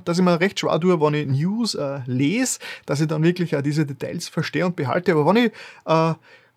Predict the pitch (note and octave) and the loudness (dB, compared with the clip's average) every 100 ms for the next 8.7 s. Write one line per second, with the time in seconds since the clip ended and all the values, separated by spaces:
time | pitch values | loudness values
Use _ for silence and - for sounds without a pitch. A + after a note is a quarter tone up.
0 | _ - - D#3 D3+ F3+ D4 - A#3 G3+ | _ -20 -12 -2 4 4 6 2 4 4
1 | F#3+ A#3 C4+ D#3+ G#3 - F3+ D3 C3 A2+ | 4 4 4 4 2 2 4 4 4 -2
2 | - A3 A#3+ A3+ A3+ - - - C#3+ - | 0 4 6 6 6 0 -14 -2 -2 0
3 | D#3 F3+ E3+ - D#3 E3 C#3+ C#3 C#3 A#2+ | 2 4 2 4 2 2 2 2 2 0
4 | - E3+ C#3+ B2+ - - C#3+ A#2+ G#2+ A#2 | 6 8 8 2 -2 0 2 4 2 0
5 | A#2+ - - - - D#3 G3 F3 - A#3 | -4 -8 -12 -10 0 6 6 6 6 6
6 | C4+ A3+ G#3+ G#3+ - C3+ E3 A#3 A3 G#3 | 8 6 8 4 4 2 4 6 6 4
7 | E3+ - C3+ - C#3+ C#3 - F3+ F#3 - | 2 -2 -4 -2 -2 -2 4 6 6 6
8 | F#3+ F#3+ F#3+ E3+ - D#3+ D3+ | 4 4 4 2 2 6 6